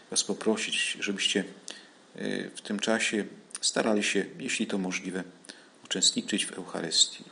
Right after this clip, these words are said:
i jakby praktykować, poznawać tę Eucharystię coraz głębiej.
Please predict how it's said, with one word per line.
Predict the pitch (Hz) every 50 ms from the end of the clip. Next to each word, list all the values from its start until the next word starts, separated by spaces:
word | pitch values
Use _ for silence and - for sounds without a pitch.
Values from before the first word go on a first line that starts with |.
| -
i | 107 101 98 - - 104 - - - - - - - - - - - - - - - - -
jakby | 107 104 101 101 98 104 107 104 101 92 - - - - - - - - - -
praktykować, | - 101 98 - - - 214 - - 226 - 175 170 170 - - - - - - - - - - - - - - - - - -
poznawać | - 101 95 - 104 120 117 92 85 - - -
tę | - -
Eucharystię | 87 85 - - 87 - - - - - -
coraz | - - - 95 95 92 -
głębiej. | - 92 92 85 82 80 78 78